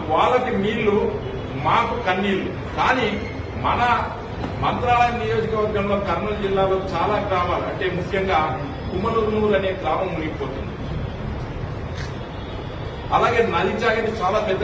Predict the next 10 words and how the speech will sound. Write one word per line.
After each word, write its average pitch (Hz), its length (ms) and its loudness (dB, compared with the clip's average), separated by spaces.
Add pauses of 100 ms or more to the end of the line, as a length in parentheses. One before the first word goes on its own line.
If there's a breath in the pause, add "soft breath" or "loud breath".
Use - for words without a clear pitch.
గ్రామం 196 300 2
మునిగిపోతుంది. - 640 -4 (920)
అలాగే 233 240 2 (120)
మేలగనూరు 220 580 2
అని 214 220 2
రామలింగేశ్వరుడు 202 760 2
అని 190 140 -2
శ్రీరామచంద్రుడు 190 840 0
వారు 175 260 2
స్థాపించినటువంటి, 165 920 0